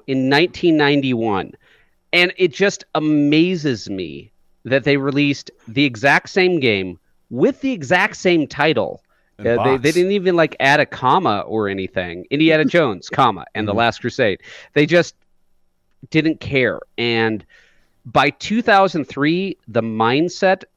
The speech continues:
Speaker 1: that video games are the same merchandising potential as towels is gone.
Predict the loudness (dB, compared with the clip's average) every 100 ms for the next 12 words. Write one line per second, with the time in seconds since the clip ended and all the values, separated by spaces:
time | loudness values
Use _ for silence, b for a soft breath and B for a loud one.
0 | -6 -6 -4 -2 0 2 0 2 0 0
1 | 0 -2 -6 -4 -2 -2 -4 -4 0 0
2 | 0 -2 0 -2 -2 0 0 0 -4 -8
3 | -10 -6 -6 -4 -4 -4 -6 -8 -8 -10
4 | -14 -2 0 2 0 -2 -8 -20 _ _
5 | -2 -2 -4 -2 0 4 2 0